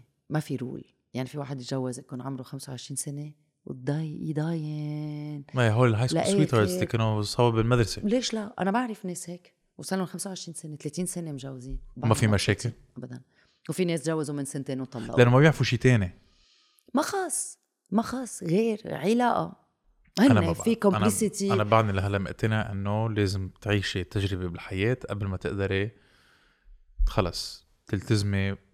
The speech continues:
Speaker 2: بشخص أو تتجوزي شخص وتضلك معه.
Speaker 1: أنا بقول هيك للبنات
Speaker 2: مم.
Speaker 1: أكتر من الصبيان.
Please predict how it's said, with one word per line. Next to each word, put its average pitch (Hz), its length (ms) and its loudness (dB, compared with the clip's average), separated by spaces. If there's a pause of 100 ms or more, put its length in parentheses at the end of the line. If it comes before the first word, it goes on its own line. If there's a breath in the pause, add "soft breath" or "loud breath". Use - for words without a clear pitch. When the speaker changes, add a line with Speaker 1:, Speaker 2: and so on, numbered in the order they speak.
(140)
Speaker 2:
بشخص 98 360 -8
أو 95 60 -4
تتجوزي 98 480 0
شخص 98 520 -8 (420 soft breath)
وتضلك 92 500 -2
معه. - 300 -10 (140)
Speaker 1:
أنا 143 120 -2
بقول 143 200 -2
هيك 139 200 -6
للبنات 120 520 -10 (840)
Speaker 2:
مم. 98 100 0
Speaker 1:
أكتر 110 240 -2
من 107 120 -4
الصبيان. - 520 -12